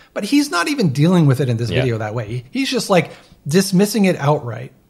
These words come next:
Speaker 2: Mm-hmm.
Speaker 1: as being immoral and arrogant
Speaker 2: Yeah.
Speaker 1: and prideful.
Speaker 2: Yeah.
Speaker 1: I, I, the, the Christian undertones are just, like,
Speaker 2: It's there.
Speaker 1: Oh,
Speaker 2: And
Speaker 1: it's, like,
Speaker 2: only,
Speaker 1: soaked
Speaker 2: it's
Speaker 1: in it.
Speaker 2: great because only we can see that because we've been there.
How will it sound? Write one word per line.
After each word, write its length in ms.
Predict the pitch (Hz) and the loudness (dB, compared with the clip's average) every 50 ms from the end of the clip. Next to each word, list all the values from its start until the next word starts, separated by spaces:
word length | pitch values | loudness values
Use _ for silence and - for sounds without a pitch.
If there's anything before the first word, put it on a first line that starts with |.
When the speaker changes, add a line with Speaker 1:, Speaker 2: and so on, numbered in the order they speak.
| _ _ _ - | _ _ _ -20
Speaker 2:
Mm-hmm. 140 | - - - | -12 -8 -4
Speaker 1:
as 160 | 165 147 147 | -2 0 2
being 240 | 143 175 185 175 180 | 2 4 4 4 4
immoral 800 | 180 175 151 139 135 170 220 233 226 226 226 220 214 208 208 - - - _ - | 4 4 4 4 6 6 8 8 8 8 8 6 4 2 -4 -10 -20 -16 _ -6
and 180 | 143 127 120 - - _ - | -4 -4 -4 -6 -10 _ 2
arrogant 640 | 202 214 220 220 226 220 202 170 196 208 208 208 - - - _ _ _ _ _ - | 4 8 8 8 8 8 6 4 2 2 2 0 -4 -10 -20 _ _ _ _ _ -10
Speaker 2:
Yeah. 120 | - - | -4 0
Speaker 1:
and 180 | 143 135 131 131 | 0 0 0 -2
prideful. 1000 | - - - 208 208 214 208 202 175 - - 214 196 196 196 196 190 196 - - _ _ _ _ - | -4 0 4 6 6 6 6 4 2 -2 -4 -2 -2 0 -2 -2 -6 -8 -12 -18 _ _ _ _ -16
Speaker 2:
Yeah. 160 | 87 76 73 - - | -16 -14 -14 -14 -14
Speaker 1:
I, 40 | 208 | -14
I, 200 | - - - - - | -14 -14 -14 -8 -4
the, 120 | 214 233 | -4 -2
the 140 | 208 240 220 | 0 -2 -2
Christian 460 | - - 269 285 - - 349 247 233 | 0 2 2 2 2 2 0 0 0
undertones 640 | 202 202 214 214 220 190 - 170 185 175 170 160 147 | 2 2 4 4 2 2 4 6 6 6 6 6 4
are 80 | 151 | 2
just, 300 | 135 127 147 143 139 - | 2 2 2 0 0 0
like, 260 | 151 135 135 127 - - _ - | 0 0 -2 -2 -6 -10 _ -4
Speaker 2:
It's 200 | 92 139 - - | -4 -4 -2 2
there. 420 | - 117 131 143 104 87 85 - - - | 6 8 8 8 8 6 2 -2 -8 -8
Speaker 1:
Oh, 180 | - - - 240 | -4 0 4 6
Speaker 2:
And 100 | 269 262 269 | 6 6 6
Speaker 1:
it's, 60 | 240 | 6
like, 140 | 247 233 147 | 6 6 8
Speaker 2:
only, 360 | 160 190 214 226 233 226 208 | 8 8 8 8 8 6 6
Speaker 1:
soaked 380 | - - - 254 247 254 240 - | 4 0 2 4 6 6 6 6
Speaker 2:
it's 120 | 135 147 | 6 6
Speaker 1:
in 140 | 202 180 156 | 6 6 6
it. 20 | 135 | 6
Speaker 2:
great 320 | 156 160 190 220 208 214 | 8 8 8 8 8 6
because 300 | - 160 147 - 147 127 113 - | 4 2 4 6 4 4 4 4
only 320 | 151 175 185 190 190 175 | 4 6 6 6 6 4
we 320 | 131 110 104 120 139 160 | 4 2 2 2 2 4
can 180 | 156 - 139 113 | 4 2 0 0
see 240 | - - - 117 104 | 0 -2 0 0 2
that 200 | 92 92 87 - | 2 2 0 0
because 340 | - 82 - 104 95 80 82 | -2 0 2 2 2 0 -2
we've 340 | 85 110 135 143 127 - | 0 2 2 2 2 4
been 240 | - 131 160 170 120 | 4 6 6 6 4
there. 300 | 85 85 73 71 - - | 0 0 -2 -4 -6 -12